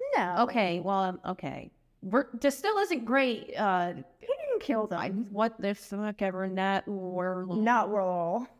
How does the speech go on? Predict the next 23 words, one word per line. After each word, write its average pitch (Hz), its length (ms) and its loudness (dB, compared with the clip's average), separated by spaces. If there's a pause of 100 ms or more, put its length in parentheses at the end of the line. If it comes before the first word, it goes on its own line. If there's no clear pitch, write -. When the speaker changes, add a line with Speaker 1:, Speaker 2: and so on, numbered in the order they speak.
Speaker 1:
<laughs> - 240 -6 (340)
No, 220 140 0
I 254 120 6
don't 269 160 2
know 277 140 4
how 254 80 6
to 226 120 2
say 185 200 -2
it 180 100 0
properly. 190 720 0
I've 214 240 4
listened 226 300 0
to 247 100 -2
it 226 80 2
a 226 40 0
million 208 280 0
times 220 320 0
and 196 100 0
I 185 100 0
still 196 440 0
cannot 190 420 -2
say 170 300 -2
it. 214 200 -2